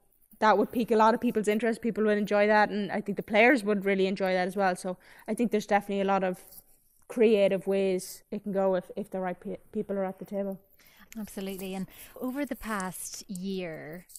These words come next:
Speaker 2: or even in general, who has been your most valuable player or players? So the person or people in your life who you valued most over the past year or beyond?
Speaker 1: Yeah, I think, I mean, I think that's always,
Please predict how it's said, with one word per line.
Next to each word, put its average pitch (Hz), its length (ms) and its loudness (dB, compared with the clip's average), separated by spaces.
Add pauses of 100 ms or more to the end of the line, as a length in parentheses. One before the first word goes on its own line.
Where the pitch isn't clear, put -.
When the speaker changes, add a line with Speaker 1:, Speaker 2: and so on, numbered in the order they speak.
(100)
Speaker 2:
or 240 120 0
even 262 200 -2
in 196 120 0
general, 170 580 -6 (260)
who 240 200 -4
has 214 260 -8
been 170 720 -10
your 170 240 -8
most 160 720 -10 (180)
valuable 165 640 -8
player 185 640 -6
or 180 120 -8
players? 160 560 -6
So - 120 -10
the 175 100 -10
person 190 440 -8
or 170 100 -8
people 170 480 -8
in 165 180 -10
your 170 120 -8
life 156 480 -10
who 180 80 -12
you 165 420 -10
valued 165 460 -6
most 165 480 -12
over 160 180 -14
the 151 100 -16
past 156 340 -12
year 151 200 -12
or 156 200 -12
beyond? 160 480 -14 (1500)
Speaker 1:
Yeah, 277 240 4
I 240 60 4
think, 233 240 -4
I 190 120 2
mean, 202 400 -4
I 202 140 -2
think 208 180 -6
that's 190 200 -4
always, 190 420 -4